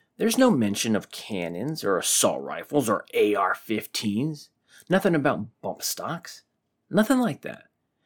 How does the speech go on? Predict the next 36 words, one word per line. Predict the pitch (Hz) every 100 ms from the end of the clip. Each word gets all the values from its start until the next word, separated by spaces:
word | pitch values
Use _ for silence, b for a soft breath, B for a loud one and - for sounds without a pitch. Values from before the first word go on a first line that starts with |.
| b b
And | 160
yet | 202
our | 226
federal | 220 220 247
government, | 196 160 135 185 -
usually | 104 107 143 160 175
national | 127 143 - 175
Democrats, | 170 175 170 - 175 165
progressives, | - 151 120 123 - 139 143
and | 156
leftists, | 185 - 101 131 -
are | 123
hell-bent | - 151 180 127 104 - B B
on | 127 131
eroding | 143 131 113 104 113 110
our | 123
right | 123 110 101
to | -
bear | 113 101 92 -
arms | 170 175 170
because, | 143 - 139 135 B B
as | - 95
I | 101
just | 95 107 131
mentioned, | 180 190 170 160 - _ _ _
if | - -
they | 87
disagree | 85 101 - 107 139
with | 170 165
a |
policy | - 131 135 131 139
in | 123
which | 123
the | 127
Constitution | 127 117 113 - 123 120 113
is | 110